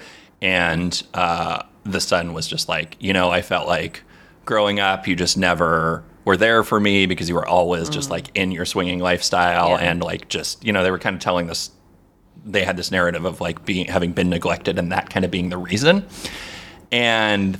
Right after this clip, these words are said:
Speaker 1: that was, like, really upsetting to me. And then also the responses, um, you know, in counter to my previous statement about it being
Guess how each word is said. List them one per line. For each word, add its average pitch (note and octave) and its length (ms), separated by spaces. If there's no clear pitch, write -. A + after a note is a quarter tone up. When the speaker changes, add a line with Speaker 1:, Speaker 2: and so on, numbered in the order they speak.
Speaker 1:
that D3 200
was, G3 140
like, B2 160
really G#2 260
upsetting F#2 480
to F#2 100
me. F#2 520
And A2 140
then G#2 100
also C#3+ 360
the G2+ 100
responses, F#2 1160
um, F2 500
you F#2+ 120
know, E2+ 200
in F#2+ 200
counter F2+ 340
to F2 120
my E2 320
previous F2 340
statement - 360
about - 340
it - 180
being F2+ 320